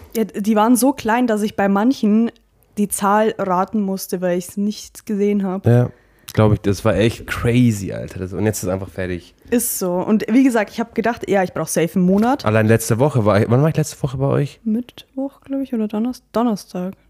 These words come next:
Speaker 1: Nee, Mittwoch. Ach, keine Ahnung, Mittwoch oder
Speaker 2: Letzte
Speaker 1: Donnerstag.
Speaker 2: Woche, da war auf jeden Fall nur ein kleiner Teil fertig.
Speaker 1: Ja, da hab
Speaker 2: Da
Speaker 1: ich's
Speaker 2: war, das war rechts vom Marci war fertig, fast fertig.
Speaker 1: Ja.
Speaker 2: Nur das und dann, sagen wir mal, achtzig Prozent vom Bild noch nicht.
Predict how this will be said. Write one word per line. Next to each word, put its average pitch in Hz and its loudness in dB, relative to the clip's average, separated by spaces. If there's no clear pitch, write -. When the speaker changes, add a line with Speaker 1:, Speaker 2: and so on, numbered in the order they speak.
Speaker 1:
Nee, 170 -6
Mittwoch. 185 -2
Ach, - -8
keine 135 -12
Ahnung, 143 -4
Mittwoch 185 2
oder 160 2
Speaker 2:
Letzte 127 4
Speaker 1:
Donnerstag. 131 0
Speaker 2:
Woche, 127 2
da 110 2
war 113 2
auf 123 0
jeden 123 0
Fall 120 0
nur 123 4
ein 113 2
kleiner 110 0
Teil 120 2
fertig. 95 2
Speaker 1:
Ja, 208 2
da 202 0
hab 214 0
Speaker 2:
Da 208 4
Speaker 1:
ich's 107 2
Speaker 2:
war, 120 4
das 127 -4
war 120 -2
rechts 127 -4
vom 117 2
Marci 110 0
war 98 0
fertig, - -4
fast - -4
fertig. 92 -4
Speaker 1:
Ja. 240 0
Speaker 2:
Nur 117 4
das 107 0
und 101 0
dann, 107 2
sagen 120 2
wir 117 4
mal, 110 2
achtzig - -6
Prozent 117 -2
vom 110 -2
Bild 110 2
noch 98 -2
nicht. 87 -4